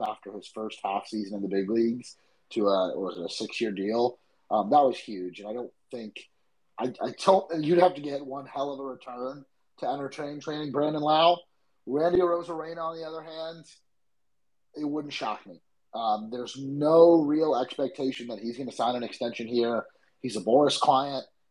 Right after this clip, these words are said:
I don't know if the Rays have ever signed a contract extension with any Boras client ever. Um, when, when Brandon, when Blake Snell became a Boras client, he was shipped off,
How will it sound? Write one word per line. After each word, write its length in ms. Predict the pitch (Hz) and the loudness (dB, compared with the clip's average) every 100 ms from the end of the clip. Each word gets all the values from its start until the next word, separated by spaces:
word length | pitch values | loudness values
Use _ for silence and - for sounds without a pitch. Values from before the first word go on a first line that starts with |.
| _ | _
I 60 | 120 | -4
don't 160 | 170 170 | -2 -2
know 100 | 156 | -6
if 80 | |
the 80 | 143 | -6
Rays 260 | 127 135 123 | -6 -6 -6
have 100 | 107 | -10
ever 160 | 123 | -10
signed 300 | - 123 123 | -8 -8 -10
a 280 | 110 _ - | -12 _ -12
contract 640 | 123 123 - 123 117 - | -10 -10 -8 -6 -6 -8
extension 640 | 113 - - 110 113 120 107 | -16 -14 -8 -8 -6 -8 -8
with 160 | 98 - | -6 -6
any 320 | 113 117 - - | -4 -6 -6 -2
Boras 320 | 110 107 - | -2 -2 -4
client 380 | - 107 101 - - _ _ | 0 2 2 -4 -12 _ _
ever. 420 | 98 113 175 - _ _ _ _ - | -2 4 4 4 _ _ _ _ -6
Um, 400 | 98 101 98 95 | -2 -2 -4 -8
when, 380 | 98 98 95 92 | -10 -10 -10 -8
when 220 | 85 98 | -6 -2
Brandon, 320 | 95 104 104 - - | 2 2 2 -2 -4
when 220 | 101 101 | -4 2
Blake 220 | 104 120 | 4 4
Snell 460 | - 117 120 143 - - | 4 2 2 2 -4 -12
became 320 | 135 139 135 | -8 -6 -6
a 40 | 127 | -4
Boras 300 | 135 139 - | -4 -4 -4
client, 380 | 135 131 139 - | -4 -2 -4 -6
he 120 | 110 | -6
was 80 | 98 | -6
shipped 260 | - 113 117 | -8 -8 -4
off, 240 | 117 | -2